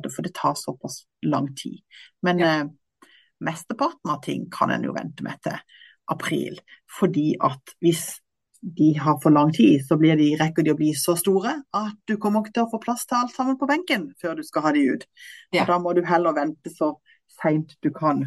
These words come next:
Speaker 1: så ikke de blir kjempestore før du skal få de ut.
Speaker 2: Ja, for det er, eh, det er kanskje den store, altså, den timingen der, eh, vi må snakke litt grann om den, fordi at, eh, det, det er jo, eh, det er jo veldig lett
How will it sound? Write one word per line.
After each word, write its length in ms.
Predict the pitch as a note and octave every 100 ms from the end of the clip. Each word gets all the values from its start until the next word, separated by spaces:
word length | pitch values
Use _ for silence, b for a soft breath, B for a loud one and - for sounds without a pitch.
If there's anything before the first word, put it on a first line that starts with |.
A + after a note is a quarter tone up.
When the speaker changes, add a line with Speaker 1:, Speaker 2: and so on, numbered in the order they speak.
| C3+
Speaker 1:
så 140 | D#3
ikke 180 | D#3 D3+
de 80 | D3
blir 220 | D3 D3
kjempestore 840 | - - E3+ C#3 - C3+ D3 C#3 C3+
før 180 | C#3 -
du 60 |
skal 180 | - -
få 120 | - -
de 140 | -
ut. 160 | - - _ _ _ -
Speaker 2:
Ja, 160 | F#3+ - -
for 160 | A#3+
det 100 | A#3+
er, 400 | C#4 A3 A3+ B3
eh, 460 | B3 A#3+ A#3+ A#3 A3+ G3+
det 120 | A3+
er 240 | B3 A3
kanskje 240 | A#3+ G#3 F#3+
den 80 | F#3+
store, 640 | G#3 A#3 F#3+ C#3+ D3 F#3+
altså, 280 | E3+ G#3 G3+ F#3+ _ _ _ _ - - G3+
den 160 | A3+ C4
timingen 680 | - D3+ D3+ D#3 G#3 A#3 A#3+
der, 300 | E4 E4 -
eh, 220 | - A3 G#3+
vi 120 | A#3
må 160 | A#3
snakke 320 | A#3+ A3+ A3 G#3+
litt 100 | -
grann 220 | C#3+ D#3
om 140 | F3+
den, 260 | D#3+ E3 E3
fordi 300 | - G3+ G3+
at, 220 | F#3+ G#3 -
eh, 200 | F#3+ G3 - B B B B
det, 240 | - G3 -
det 100 | G#3+
er 160 | F#3 F3+ G3
jo, 160 | A3+ A3
eh, 460 | G3+ G3 F#3+ F#3 F#3
det 100 | G3+
er 200 | F3+ F3
jo 80 | G3
veldig 400 | E3+ D3 E3 E3
lett 160 | D#3+